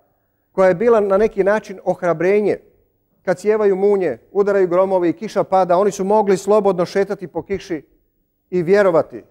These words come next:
da više potopa neće biti. Noevi potomci koji su posle, koji su ostali živi,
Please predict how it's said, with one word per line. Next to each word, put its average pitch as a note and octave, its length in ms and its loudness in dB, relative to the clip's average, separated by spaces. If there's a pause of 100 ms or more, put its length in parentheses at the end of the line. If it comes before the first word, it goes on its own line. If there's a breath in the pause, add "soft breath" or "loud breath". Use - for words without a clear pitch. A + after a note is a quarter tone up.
(240)
da D3+ 140 -6
više F3 260 -2
potopa F3 460 -4
neće E3 280 -8
biti. D#3+ 320 -8 (1700)
Noevi A3+ 360 0
potomci G3 540 -2
koji F3 220 0
su E3+ 200 -8
posle, F3 540 -4
koji F3+ 220 0
su D#3 320 -6 (320)
ostali D3+ 360 -4
živi, F3 360 0